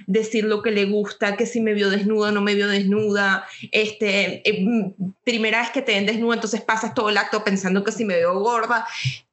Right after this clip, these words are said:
Eh, co-, ¿cómo podemos mejorar para que las mujeres se sientan más cómodas y entiendan que <laughs> ma-, masturbarse es natural también, es parte del proceso de la vida, porque hay tanta vergüenza en la sexualidad femenina?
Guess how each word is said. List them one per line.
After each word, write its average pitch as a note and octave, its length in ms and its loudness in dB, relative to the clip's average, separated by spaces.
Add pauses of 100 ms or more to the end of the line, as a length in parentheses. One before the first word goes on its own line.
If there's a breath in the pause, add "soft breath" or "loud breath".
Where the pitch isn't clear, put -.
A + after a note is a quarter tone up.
Eh, A3 340 0
co-, A#3+ 320 -2
¿cómo C4 340 0
podemos B3 380 0
mejorar G3+ 640 0 (540 loud breath)
para C4 220 0
que A3+ 60 -2
las F#3+ 120 0
mujeres F#3+ 380 0
se C4 100 -2
sientan A3+ 580 -2
más A3+ 440 -2
cómodas C4 680 0
y G#3 120 0
entiendan G3+ 600 0
que C4+ 280 -4
<laughs> - 40 -10
ma-, A3+ 320 0
masturbarse G3+ 1000 0 (300 loud breath)
es A3 120 -2
natural G#3 560 0
también, A#3 500 2
es F#3+ 120 -2
parte A3+ 420 0 (260 loud breath)
del A3 240 2
proceso G3 480 0
de A3 100 0
la E3+ 140 -2
vida, A#3 380 2
porque G3 240 -2
hay F#3+ 160 -2
tanta B3 340 0
vergüenza A#3 920 0 (400 loud breath)
en A3+ 100 0
la G3+ 80 0
sexualidad F#3 560 -2
femenina? F#3+ 760 0